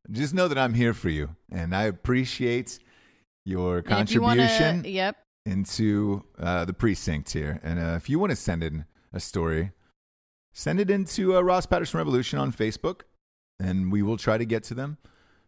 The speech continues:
Speaker 1: Sometimes it will be Jesse. Sometimes it might be me.
Speaker 2: No, it will not. And I apologize <laughs> for all of this. Send it to my Instagram,
Speaker 1: At,
Speaker 2: Jesse
Speaker 1: at Jesse
Speaker 2: Wiseman.
Speaker 1: Wiseman.
Speaker 2: It's the only thing that brings me joy on Instagram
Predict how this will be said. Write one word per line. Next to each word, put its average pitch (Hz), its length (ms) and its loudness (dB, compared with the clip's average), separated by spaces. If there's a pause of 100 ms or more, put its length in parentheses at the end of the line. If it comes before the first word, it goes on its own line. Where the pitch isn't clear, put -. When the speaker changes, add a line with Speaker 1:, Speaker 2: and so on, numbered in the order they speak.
(100)
Speaker 1:
Sometimes 107 460 2
it 120 40 0
will 127 80 -4
be 139 140 -4
Jesse. 139 440 -2 (880)
Sometimes 262 580 -2
it 262 60 -8
might 277 200 -2
be 269 80 2
me. 330 300 -2
Speaker 2:
No, 185 300 0
it 165 100 -4
will 220 240 0
not. 190 480 4
And 202 140 4
I 190 160 6
apologize 190 1000 2
<laughs> - 60 -20
for 180 180 -2
all 165 260 2
of 156 140 -4
this. 160 340 -4 (320)
Send 196 240 -2
it 202 160 -4
to - 140 -8
my 180 340 -2
Instagram, 160 1000 -8 (320)
Speaker 1:
At, 165 420 -10
Speaker 2:
Jesse 131 300 4
Speaker 1:
at 120 220 4
Jesse 101 60 2 (220)
Speaker 2:
Wiseman. 101 40 2
Speaker 1:
Wiseman. 110 260 4
Speaker 2:
It's 123 80 -4
the 240 200 0
only 240 420 0
thing 208 260 -2
that 170 140 -4
brings 180 280 -4
me 175 140 -6
joy 165 280 -4
on 165 120 -6
Instagram 190 640 -8